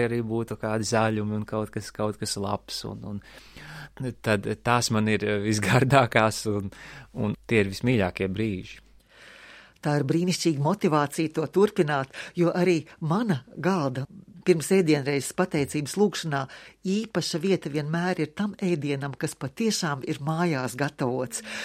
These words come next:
Speaker 2: jo arī man ir ārkārtīgi steidzīgs dzīvesveids, un nevienmēr tas ir mājās pagatavots ēdiens, dažreiz ir tikai pasildīts ēdiens, ko ir pagatavojuši citi,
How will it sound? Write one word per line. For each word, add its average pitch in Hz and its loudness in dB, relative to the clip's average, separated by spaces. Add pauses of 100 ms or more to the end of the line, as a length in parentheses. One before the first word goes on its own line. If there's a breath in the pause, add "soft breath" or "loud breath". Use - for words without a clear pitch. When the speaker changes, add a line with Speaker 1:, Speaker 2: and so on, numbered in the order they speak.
Speaker 2:
jo 160 6
arī 156 2
man 175 2
ir 156 2
ārkārtīgi 202 2
steidzīgs 170 8
dzīvesveids, 175 2
un 156 -2
nevienmēr 180 2
tas 175 -2
ir 175 2
mājās 170 0
pagatavots 151 0
ēdiens, 143 -2
dažreiz 139 0
ir 139 -8
tikai - -6 (320 loud breath)
pasildīts 185 4
ēdiens, 151 2
ko 143 -2
ir 131 -2
pagatavojuši 139 -2
citi, - -2